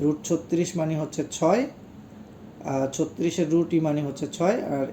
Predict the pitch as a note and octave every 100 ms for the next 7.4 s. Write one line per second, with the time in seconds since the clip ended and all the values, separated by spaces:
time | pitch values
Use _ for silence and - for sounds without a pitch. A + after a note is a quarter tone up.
0 | C3 C#3+ C#3 C#3 C3+ C#3 C#3 - C#3+ C#3+
1 | C#3+ D3 F3 A#3 C#4 - - - - -
2 | C3+ D#3 D3 C#3+ C#3 C#3 C3 - E3 G#3+
3 | D3+ C3+ D#3 G3 C4+ - - - - -
4 | C3+ C3+ D3 D3 D3 C#3+ C3+ C3 D#3 A3+
5 | D4 - C#3+ C3 C3 C#3 C3+ - C3+ C3+
6 | - - - - - - - - - C#3+
7 | - C#3 C#3 F#3+